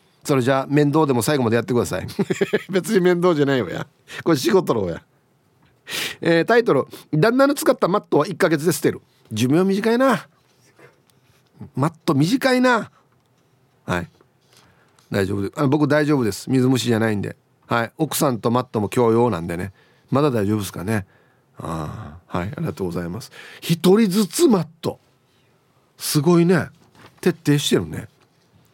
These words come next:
寿まいまいさん。こんにちは。そうだ、昨日フェンスだった。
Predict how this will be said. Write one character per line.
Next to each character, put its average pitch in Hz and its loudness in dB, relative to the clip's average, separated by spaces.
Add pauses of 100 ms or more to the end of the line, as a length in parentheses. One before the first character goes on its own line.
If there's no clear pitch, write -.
(920)
寿 165 2
ま 170 4
い 165 2
ま 135 2
い 98 -2
さ - -8
ん。 - -16 (580)
こ - -4
ん 107 2
に 95 -2
ち 101 -4
は。 92 -2 (100)
そ 311 2
う - 2
だ、 220 0
昨 254 -2
日 277 4
フ 254 2
ェ 311 2
ン 381 2
ス 277 -2
だ 277 2
っ - -12
た。 143 0